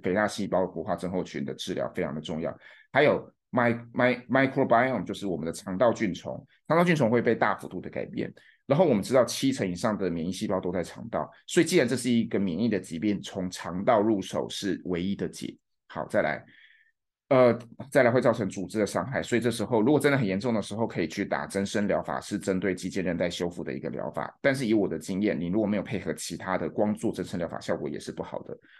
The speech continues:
好，再来慢性疲劳的问题，这个是治疗的重点，包括刚刚讲的中枢神经的发炎、免疫的调节、自律神经失调、肥大细胞跟肠道菌丛。好，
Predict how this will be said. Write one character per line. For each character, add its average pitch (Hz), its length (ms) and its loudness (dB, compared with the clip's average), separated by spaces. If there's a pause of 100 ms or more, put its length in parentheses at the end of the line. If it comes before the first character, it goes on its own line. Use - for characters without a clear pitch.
(160)
好， - 40 -8
再 120 120 4
来 101 100 4
慢 107 140 0
性 104 120 -2
疲 87 160 -8
劳 73 140 -2
的 78 80 -6
问 80 160 -4
题， - 240 -14 (180)
这 151 140 2
个 110 100 4
是 101 320 -4 (300)
治 127 160 0
疗 85 140 4
的 85 120 -4
重 92 320 0
点， - 300 -8
包 92 140 4
括 92 180 0
刚 87 160 -2
刚 90 100 -4
讲 - 220 -8
的 71 180 -8 (240)
中 113 200 0
枢 110 160 -2
神 92 160 -2
经 92 160 -6
的 87 80 -2
发 90 180 -2
炎、 80 340 -4
免 90 240 -2
疫 107 60 0
的 92 100 -2
调 76 240 -4
节、 65 400 -6 (160)
自 - 140 -4
律 113 100 2
神 92 160 -2
经 92 140 -4
失 90 180 -8
调、 76 180 -6
肥 80 140 -4
大 85 140 -2
细 87 180 -10
胞 76 140 -4
跟 80 160 -6
肠 - 160 -12
道 67 120 -10
菌 58 180 -10
丛。 - 200 -14 (1300)
好， 80 200 -14